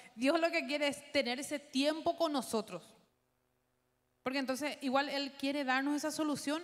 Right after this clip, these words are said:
a nuestro problema, decirnos qué tenemos que hacer. Pero nosotros no, igual nosotros estamos afanados, apurados, rápido, y decimos, "Bueno, Señor, hasta luego, que tengo prisa", y nos vamos.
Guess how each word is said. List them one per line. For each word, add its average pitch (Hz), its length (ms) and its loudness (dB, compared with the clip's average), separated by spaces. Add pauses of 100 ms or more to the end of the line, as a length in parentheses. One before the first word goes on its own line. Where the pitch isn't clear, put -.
a 262 60 -2
nuestro 269 320 -2
problema, 294 460 -2 (560)
decirnos 311 640 -2 (320)
qué 262 120 0
tenemos 294 380 0
que 285 100 -4
hacer. 202 340 -6 (500)
Pero 233 180 -2
nosotros 233 460 -6
no, 208 160 -6
igual 208 280 -6
nosotros 220 300 -12
estamos 214 360 -10
afanados, 220 420 -6
apurados, 233 640 -2
rápido, 254 440 -6 (520)
y 226 60 -8
decimos, 240 420 -6
"Bueno, 262 280 -2
Señor, 226 260 -6
hasta 233 220 -2
luego, 254 200 -2
que 262 100 -12
tengo 240 240 -8
prisa", 254 380 -4 (220)
y 269 80 -2
nos 233 220 2
vamos. 196 440 -2